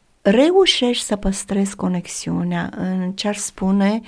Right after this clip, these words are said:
uh, oamenii de media, între offline și online, că exersezi acest discernământ între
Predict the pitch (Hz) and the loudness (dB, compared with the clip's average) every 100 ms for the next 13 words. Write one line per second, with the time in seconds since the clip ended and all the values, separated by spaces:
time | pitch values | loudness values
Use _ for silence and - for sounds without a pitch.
0 | - - - - - 185 180 180 190 185 | -16 -20 -20 -14 -4 -2 0 2 2 2
1 | 175 170 165 170 170 160 180 185 - - | 2 2 2 2 0 -2 -2 -4 -8 -6
2 | 240 - 214 202 202 196 - - 180 160 | -8 -4 -2 0 -2 -4 -8 -8 -6 -6
3 | 160 151 139 160 175 - - - - - | -6 -8 -8 -8 -10 -14 -20 -20 -20 -20
4 | - _ - - 214 208 208 - _ _ | -20 _ -8 2 4 4 0 -6 _ _
5 | _ _ _ _ _ _ - 214 208 196 | _ _ _ _ _ _ 2 2 4 2
6 | 196 196 - 277 285 285 240 - 214 - | 2 2 0 2 2 0 -4 -4 -6 -6
7 | 196 - 175 175 175 170 165 175 - - | -8 -6 -6 -4 -4 -4 -4 -6 -10 -20
8 | _ 214 185 190 170 175 175 175 | _ 0 0 0 -4 -6 -6 -6